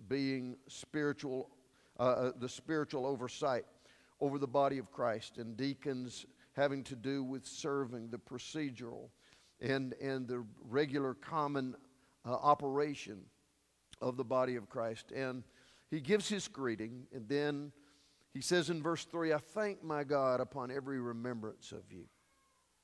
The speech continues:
always in every prayer of mine, making requests for you all with joy." Prayer was the heart, not only of the Lord Jesus' ministry, prayer was the heart of the Apostle Paul's ministry.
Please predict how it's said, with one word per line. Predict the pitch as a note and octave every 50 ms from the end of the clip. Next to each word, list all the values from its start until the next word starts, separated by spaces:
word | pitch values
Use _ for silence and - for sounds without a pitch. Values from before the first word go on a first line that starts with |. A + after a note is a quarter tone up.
| _ _ _ _ - _ -
always | C#3+ D#3+ F3+ F#3+ F#3+ F#3+ F#3 D#3+ B2+ G2 - - - - - _ _ _ _ _ _ _ _ _ _ _ _ _ _ _ _ _ _ _ - - _ -
in | C#3 D3 D#3 E3
every | F#3 G3+ G#3 F3+ G3+ F#3+ -
prayer | - E3+ F#3 F#3 F3+ E3+ D#3 C#3+
of | C3 A#2
mine, | B2+ B2 A#2+ A2 G2+ F2 - - - _ _ _ _ _ _ _ _ _ _ _ _ -
making | A#2 D3 D#3+ E3 - E3 D#3 C#3+
requests | C#3 C3+ B2 - - F#3+ E3+ D#3 -
for | - - - B2
you | A#2+ A#2+ A#2+ B2
all | B2+ B2 B2 A#2
with | A2+ A2+ G#2 G2
joy." | F#2 A#2 A2+ G#2+ G#2 F#2 - - - -
Prayer | - D#3 D#3+ E3 E3+ F3 F3+ F3+ F3 F3
was | E3 C#3 B2+ B2+ A#2 G2
the | G#2 A2+ A2+ A2+
heart, | G#2+ G#2+ - - D#3 D3+ C#3+ C#3+ C3 - - - - - _ _ _ _ _ _ _ _ _ _ _ _ _ _ - C3+
not | C#3+ D3
only | D#3 E3 F3+ G#3 F#3 D#3
of | C3+
the | C3 B2+
Lord | C3 C3+ B2+ A#2+ G#2
Jesus' | B2 D3+ D#3 B2+ A2+ A#2 - -
ministry, | B2+ A#2 A#2+ A2+ A2+ G#2 - - - A#2+ G#2+ F#2+
prayer | - - C#3+ C#3 C3
was | C3 B2 A2+
the | B2 B2
heart | A#2 B2+ C3+ C3 B2+ B2+ A#2
of | G#2+ A2
the | B2 A#2
Apostle | A2 - C#3+ C3 B2+ - - B2 A2+
Paul's | - C3 B2+ B2 A#2 A2+ G#2 A2
ministry. | A#2 B2 A#2+ A#2 A#2 - - - - A2+ A#2